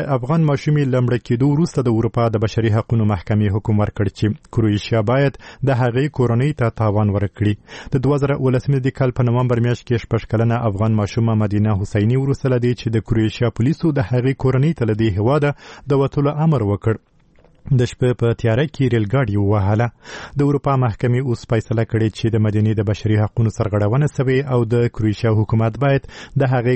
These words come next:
کورنۍ ته لږ تر لږه څلوېښت زره یورو غرامت ورکړي. په روسیه کې پرون راهیسې په کورونا وایرس د یو زرو دوه سوه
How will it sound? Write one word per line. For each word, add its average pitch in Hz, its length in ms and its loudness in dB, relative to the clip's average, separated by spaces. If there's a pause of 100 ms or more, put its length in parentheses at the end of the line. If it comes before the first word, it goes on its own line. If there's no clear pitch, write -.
کورنۍ 117 360 2
ته 117 160 -2
لږ 135 120 0 (120)
تر 131 140 0
لږه 135 200 2 (120)
څلوېښت 123 640 0
زره 107 200 2
یورو 104 300 2
غرامت 104 360 2 (120)
ورکړي. 110 400 0 (1080)
په 156 180 4
روسیه 160 400 0
کې 156 160 -2
پرون 151 320 2
راهیسې 147 600 0
په 135 160 0
کورونا 131 280 0
وایرس 135 360 0
د 123 120 2
یو 135 60 4 (100)
زرو 131 200 2
دوه 131 200 0
سوه 135 200 2